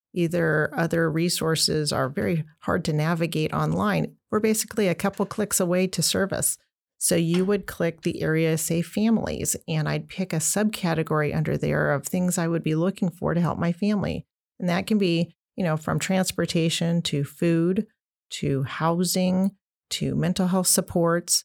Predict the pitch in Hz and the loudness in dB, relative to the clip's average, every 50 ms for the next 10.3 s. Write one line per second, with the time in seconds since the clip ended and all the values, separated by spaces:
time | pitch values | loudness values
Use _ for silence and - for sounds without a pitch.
0 | _ _ _ _ - 156 143 381 359 277 180 196 220 220 - - 185 185 185 185 | _ _ _ _ -2 -2 -2 -2 -2 -2 0 0 0 -2 -2 -2 0 2 2 4
1 | 180 175 156 - - - 170 - 160 156 151 - 330 285 - 147 139 135 143 - | 2 2 0 0 -2 -2 0 0 0 0 0 -4 -4 -4 -2 -2 -2 -2 -2 0
2 | 165 185 185 - 156 147 135 - - 165 170 165 156 - 160 160 170 175 165 - | 0 0 0 0 0 0 0 0 2 0 0 -2 -2 -2 0 0 0 0 -2 -2
3 | 156 143 147 151 151 - - 156 165 170 156 151 147 - 156 - - _ 180 170 | -2 0 0 0 -2 -2 0 0 0 2 0 0 -2 -2 -4 -4 -4 _ -6 -6
4 | - - - - 185 175 175 185 185 - - - - 180 185 196 196 180 160 160 | -6 -6 -6 -4 -2 0 0 -2 -2 -2 -2 -2 0 0 2 2 2 4 2 2
5 | 170 175 _ - 160 147 147 160 170 185 185 - - 180 170 160 160 160 - - | 0 -2 _ -2 -2 -2 0 0 0 0 -2 -2 -2 0 0 0 -2 -2 -2 -2
6 | - - 196 185 180 170 160 - 160 160 - - - - 185 165 160 147 156 143 | 0 2 2 2 2 0 0 0 0 0 -2 -2 -2 -2 0 2 2 2 2 0
7 | 139 - - - - - _ _ _ _ _ - - - 147 143 147 160 175 190 | 0 -2 -4 -4 -6 -6 _ _ _ _ _ -4 -2 0 0 0 2 2 2 0
8 | 190 - - 170 156 147 143 160 160 - - - 147 - 147 147 147 156 165 165 | 0 0 0 0 0 0 0 0 0 0 -2 -2 -4 -2 -2 -2 0 0 -2 -2
9 | - - 156 147 - - 131 127 127 131 147 156 - 147 139 - - - - 143 | -2 -4 -4 -4 -4 -6 -4 -4 -4 -4 -4 -4 -4 -4 -4 -4 -6 -6 -4 -2
10 | 139 143 - 113 120 | -2 -2 -2 -4 -6